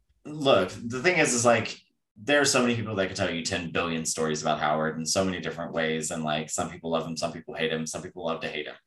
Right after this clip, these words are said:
Like, he works in an industry and does a job that just kind of, like, leaves you in that position where, like,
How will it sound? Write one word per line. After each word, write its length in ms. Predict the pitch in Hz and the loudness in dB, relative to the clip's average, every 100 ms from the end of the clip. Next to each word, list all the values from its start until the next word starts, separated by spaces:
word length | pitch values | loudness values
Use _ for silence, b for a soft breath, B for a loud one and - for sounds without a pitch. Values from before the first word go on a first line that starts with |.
| B B B | B B B
Like, 420 | - 120 104 - - - - | 4 6 4 -2 -14 -20 -14
he 640 | 95 - 120 113 110 107 - _ _ _ | -6 2 4 4 2 -2 -4 _ _ _
works 560 | 120 117 104 110 117 120 | -10 -6 2 4 4 4
in 80 | 117 | 4
an 100 | 101 | 4
industry 540 | 92 92 - 92 78 | 2 0 2 2 2
and 200 | 87 92 | -2 -2
does 200 | 90 85 | 0 2
a 80 | 90 | 0
job 340 | 80 80 78 | 0 0 0
that 300 | - 80 - - - | 0 0 -2 -10 -10
just 200 | 87 - | -8 -2
kind 160 | 87 | -2
of, 80 | 80 | -2
like, 200 | 80 78 | -4 -4
leaves 320 | 78 76 76 | -6 -6 -4
you 280 | 78 78 73 | -2 -2 -2
in 180 | - 78 | -4 -6
that 220 | 71 - | -6 -10
position 440 | 78 73 69 80 | -10 -8 -8 -8
where, 140 | 76 71 | -8 -10
like, 300 | 67 65 | -10 -10